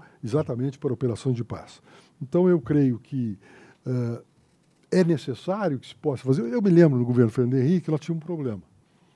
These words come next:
no Ministério da Defesa. Eh, lembra-se que nós tivemos, Fernando, naquela época, de criar a possibilidade da Força Aérea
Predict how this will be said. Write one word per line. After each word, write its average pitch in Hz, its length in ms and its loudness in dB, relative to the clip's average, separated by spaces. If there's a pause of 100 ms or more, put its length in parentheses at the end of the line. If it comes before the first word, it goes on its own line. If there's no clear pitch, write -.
(140)
no 127 300 -6
Ministério 127 340 -4
da 135 60 -6
Defesa. 123 500 -8 (760)
Eh, 139 280 -6 (180)
lembra-se 165 500 0
que 160 400 -6
nós 139 200 -4
tivemos, 135 400 -4
Fernando, 131 300 -4
naquela 123 240 -6
época, 143 320 -6
de 123 180 -8
criar 135 540 -4 (400)
a 123 160 -14
possibilidade 143 1300 -6
da 131 160 -8
Força 151 440 -6
Aérea 143 440 -2